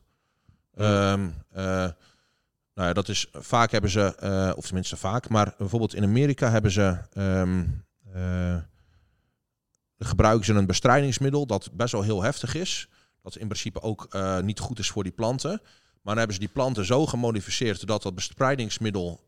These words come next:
Speaker 2: minder schadelijk is voor planten. En dan spluiten ze de hele teringzooi gewoon helemaal plat.
Speaker 1: Mm.
Speaker 2: Dus alle insecten, al het onkruid gaat dood. En die planten blijven bestaan omdat die planten niet zo heftig reageren op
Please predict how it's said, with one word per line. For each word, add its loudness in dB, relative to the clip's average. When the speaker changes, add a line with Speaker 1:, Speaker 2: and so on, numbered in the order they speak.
Speaker 2:
minder -2
schadelijk -2
is -6
voor -8
planten. -4
En -8
dan -4
spluiten -2
ze -6
de -2
hele 0
teringzooi 0
gewoon -4
helemaal -2
plat. -4
Speaker 1:
Mm. -10
Speaker 2:
Dus -8
alle 0
insecten, 0
al 6
het 0
onkruid 0
gaat -4
dood. 2
En -12
die -4
planten -4
blijven 0
bestaan 0
omdat -4
die -12
planten -2
niet -4
zo -6
heftig -6
reageren -2
op -8